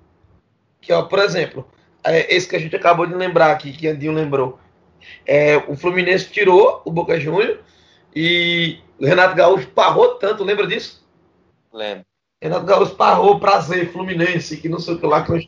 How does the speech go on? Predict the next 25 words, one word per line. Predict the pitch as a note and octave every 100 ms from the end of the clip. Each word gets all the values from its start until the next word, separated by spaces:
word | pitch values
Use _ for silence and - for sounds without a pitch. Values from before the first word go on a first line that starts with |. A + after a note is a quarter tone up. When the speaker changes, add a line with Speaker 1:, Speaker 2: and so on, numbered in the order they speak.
| -
Speaker 1:
tiramos | D#3 E3+ E3 D#3
o |
Boca, | C#3+ E3 F3 D3
papapá. | D3 D#3 C#3+ E3 - - _ _ -
Depois | D#3+ F3+ F#3
acabaram | E3+ F#3+ F3 F3 E3+
perdendo | F3+ E3 E3
pro | E3
L | E3
D | E3
U | F3 F#3 - - _ -
e | D3+
foi | F#3
um | G3
milagre | G#3 E3+ E3 G3 F#3+
não | G3
ter | G3
sido | - -
rebaixado | E3+ G3 G3 D#3 D3+
naquele | D3+ D#3 D#3
ano | D3
no | C#3+
Brasileiro. | C#3 C#3+ C3 B2 C3 _ _ _ _ _ _ _
Ou | - C#3+
seja, | - F3 E3 C#3 C3+